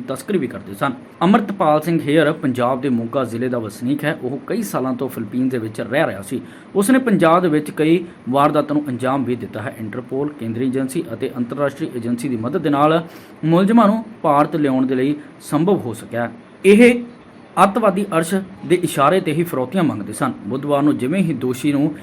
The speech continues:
ਏਅਰਪੋਰਟ ਤੇ ਲਿਆਂਦਾ ਗਿਆ ਤਾਂ ਐਨ ਆਈ ਏ ਨੇ ਉਸ ਨੂੰ ਗ੍ਰਿਫਤਾਰ ਕਰ ਲਿਆ। ਮਾਰਚ ਦੇ ਵਿੱਚ ਇੰਟਰਪੋਲ ਨੇ ਉਸ ਨੂੰ ਇਲੋ ਇਲੋ ਸ਼ਹਿਰ ਤੋਂ ਗ੍ਰਿਫਤਾਰ ਕੀਤਾ ਸੀ। ਇੱਥੇ ਵੀ ਦੱਸ ਦਈਏ ਕਿ ਹਾਲ ਹੀ ਦੇ ਵਿੱਚ ਐਨ ਆਈ ਏ ਨੇ ਪੰਜਾਬ ਦੇ ਵਿੱਚ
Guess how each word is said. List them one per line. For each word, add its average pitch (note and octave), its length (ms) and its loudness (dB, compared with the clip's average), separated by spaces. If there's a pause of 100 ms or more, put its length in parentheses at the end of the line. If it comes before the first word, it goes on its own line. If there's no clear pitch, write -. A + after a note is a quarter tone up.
(220)
ਏਅਰਪੋਰਟ D#3+ 400 2
ਤੇ D#3 100 0
ਲਿਆਂਦਾ C3 300 0
ਗਿਆ B2+ 220 -2
ਤਾਂ C3+ 220 -4
ਐਨ B2 160 0
ਆਈ B2+ 160 0
ਏ C3 60 2
ਨੇ C#3 200 4 (300)
ਉਸ C#3+ 160 -4
ਨੂੰ D3+ 140 2
ਗ੍ਰਿਫਤਾਰ B2+ 360 0
ਕਰ D#3+ 140 -2
ਲਿਆ। D3+ 220 0 (320)
ਮਾਰਚ D3 400 2
ਦੇ D#3 100 -2
ਵਿੱਚ D3+ 140 0 (100)
ਇੰਟਰਪੋਲ B2+ 460 -2
ਨੇ C3 180 0
ਉਸ A#2+ 160 -8
ਨੂੰ C3+ 180 -2 (340)
ਇਲੋ G#3+ 300 6
ਇਲੋ D#3+ 260 4
ਸ਼ਹਿਰ C3+ 320 -2
ਤੋਂ A#2+ 200 -6 (140)
ਗ੍ਰਿਫਤਾਰ C3+ 340 0
ਕੀਤਾ - 300 -16
ਸੀ। G#2+ 180 -12 (140)
ਇੱਥੇ B3 180 4
ਵੀ B3+ 100 2
ਦੱਸ G#3+ 200 2
ਦਈਏ A#3 100 0
ਕਿ A3 140 0
ਹਾਲ E3 220 4
ਹੀ F#3+ 160 4
ਦੇ F3+ 80 2
ਵਿੱਚ D#3 240 0
ਐਨ D3 300 0
ਆਈ D#3+ 140 4
ਏ E3 80 2
ਨੇ F3+ 160 -2 (220)
ਪੰਜਾਬ C3 500 2
ਦੇ C3+ 80 -2
ਵਿੱਚ B2+ 480 -2